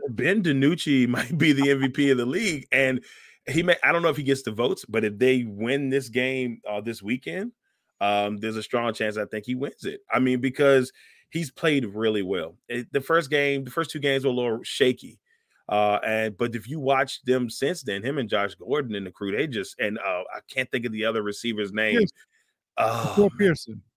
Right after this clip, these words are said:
Speaker 1: Pearson, Pearson. Yeah, that's right. Pear-, number three, Pearson. Pearson,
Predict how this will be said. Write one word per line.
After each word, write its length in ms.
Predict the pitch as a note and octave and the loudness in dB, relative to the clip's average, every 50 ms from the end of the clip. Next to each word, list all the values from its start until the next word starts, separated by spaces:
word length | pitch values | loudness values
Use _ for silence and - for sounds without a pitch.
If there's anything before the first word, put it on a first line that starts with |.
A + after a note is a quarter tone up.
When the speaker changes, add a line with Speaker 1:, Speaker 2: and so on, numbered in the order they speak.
| _ _ - | _ _ 2
Speaker 1:
Pearson, 380 | D3+ F3+ F#3 F#3+ - D3+ C3 | 6 6 8 8 6 4 0
Pearson. 320 | B2 D#3 D#3+ D3 - B2+ B2+ | 2 4 2 2 2 4 4
Yeah, 100 | C3+ C3+ | 4 4
that's 140 | C3+ A#2 B2+ | 4 4 2
right. 160 | C3 A2 G#2 | 0 0 0
Pear-, 120 | - C3+ | 0 0
number 160 | C3 C3 C#3 C#3+ | 2 2 0 0
three, 180 | C#3 D3 A#2 | 2 2 2
Pearson. 420 | G2+ D3 D3+ E3 D#3+ E3 D#3+ C#3 C3 - - - - - - - - _ _ - | 2 2 0 0 0 -2 -4 -6 -6 -8 -12 -20 -20 -20 -20 -20 -20 _ _ -4
Pearson, 680 | - D#3+ E3 F#3 F#3+ - - D3+ C3+ B2 B2 A2+ | 2 6 8 8 8 6 6 4 4 4 2 -2